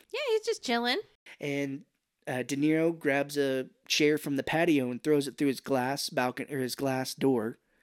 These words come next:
Speaker 2: And he's like, "Wayne Grow." He's like, "Where is he?" And Van Zant's like, "How the hell would I know?" And he just shoots this man dead.
Speaker 1: Yeah, he's like, "I'm not gonna give him another chance. I'm just
Speaker 2: Yeah.
Speaker 1: gonna shoot you dead."
Speaker 2: Shoots him dead and walks out.
Speaker 1: See you later.
Speaker 2: So we see that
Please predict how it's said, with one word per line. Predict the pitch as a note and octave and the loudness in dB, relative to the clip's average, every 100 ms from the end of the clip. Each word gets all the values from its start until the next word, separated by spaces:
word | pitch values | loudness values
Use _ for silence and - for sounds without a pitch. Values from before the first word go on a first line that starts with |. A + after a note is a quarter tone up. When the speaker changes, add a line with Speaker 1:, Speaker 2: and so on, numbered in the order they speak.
| _ _ _ - - | _ _ _ -20 -14
Speaker 2:
And | C3+ B2+ B2+ A#2+ | -8 -4 -4 -6
he's | - B2+ A#2 | -4 -4 -2
like, | A#2 | -4
"Wayne | C3 E3 F#3 | 0 0 4
Grow." | G3 G3 D3 - | 6 8 6 2
He's | - B2 | -6 -6
like, | A#2+ | 2
"Where | G3 F#3+ | 4 6
is | G3+ E3+ | 6 4
he?" | D3 A2+ F2+ | 0 -4 -10
And | B2 B2+ | -12 -6
Van | C3 B2 A#2+ | -2 -2 -2
Zant's | B2 A#2+ A2 | -4 -6 -8
like, | A2 | -6
"How | C#3+ | -2
the | F3+ | -2
hell | C#3 F3+ | 2 2
would | E3+ | 4
I | D3+ F#3 | 2 0
know?" | C3+ A2 G#2+ - - | -2 -4 -8 -14 -12
And | B2+ | -10
he | B2 | -6
just | B2 - | -2 0
shoots | C3+ C3+ | 0 -2
this | B2+ | -2
man | C3 A#2 | -2 0
dead. | B2 A#2 A2 D#4 | 2 0 0 -4
Speaker 1:
Yeah, | C#4+ C#4 - | -4 -6 -8
he's | - C#4+ | -18 -14
like, | C#4 C#4 D#4+ | -14 -14 -12
"I'm | F4 | -6
not | E4 A#3 | -6 -4
gonna | F3+ D#3+ A3 | -4 -6 -8
give | E3 D#3+ | -8 -8
him | D#3 | -6
another | C#3+ D3 | -6 -8
chance. | D3+ - C3 C#3 | -10 -10 -10 -10
I'm | F#3+ | -8
just | B2 | -6
Speaker 2:
Yeah. | A#2 | -6
Speaker 1:
gonna | D3 | -8
shoot | - A2 - | -12 -14 -10
you | |
dead." | - | -2
Speaker 2:
Shoots | - A3+ G3 | 0 0 0
him | |
dead | F3 E3+ D#3+ | 2 2 2
and | |
walks | C#3 C3 A#2 | 0 -2 -4
out. | G#2+ A2 _ _ _ | -6 -8 _ _ _
Speaker 1:
See | A#4 | -10
you | A4 | -8
later. | F#3 C3+ E3 - | -8 -8 -12 -12
Speaker 2:
So | - D#3+ | 6 8
we | D#3+ | 10
see | D#3 F3+ G3+ G#3 G3+ D#3 | 8 4 2 0 -2 0
that | D#3+ - | 0 0